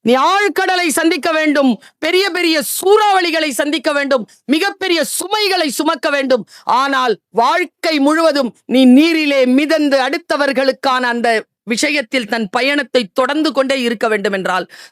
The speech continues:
துறைமுகத்தில் உறுதியாக கட்டப்பட வேண்டும்.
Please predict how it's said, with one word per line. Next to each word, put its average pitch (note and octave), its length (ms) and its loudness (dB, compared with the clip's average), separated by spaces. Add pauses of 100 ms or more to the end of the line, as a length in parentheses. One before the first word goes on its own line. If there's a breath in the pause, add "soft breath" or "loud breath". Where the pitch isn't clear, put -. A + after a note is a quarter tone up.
(100)
துறைமுகத்தில் C4+ 760 0
உறுதியாக A3 680 2
கட்டப்பட - 480 -6
வேண்டும். - 320 -12